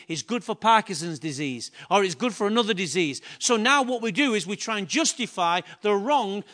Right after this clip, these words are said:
and making it a good. You cannot. Wrong is wrong,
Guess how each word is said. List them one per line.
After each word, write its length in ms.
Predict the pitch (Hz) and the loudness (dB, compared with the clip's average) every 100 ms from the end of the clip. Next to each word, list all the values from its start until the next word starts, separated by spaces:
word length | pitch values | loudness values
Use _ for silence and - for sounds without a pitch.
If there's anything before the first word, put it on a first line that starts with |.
| - | -4
and 180 | 185 208 | 0 4
making 340 | 277 - 196 | 2 4 0
it 80 | 208 | 0
a 60 | 190 | -2
good. 340 | 143 220 160 - _ _ _ _ _ _ _ _ | 0 0 0 -10 _ _ _ _ _ _ _ _
You 160 | - 214 | -6 -6
cannot. 420 | - 285 277 185 | -2 -2 0 -2
Wrong 280 | 214 294 294 | 0 0 2
is 180 | 294 208 | 0 0
wrong, 340 | 269 233 160 | -2 -2 -6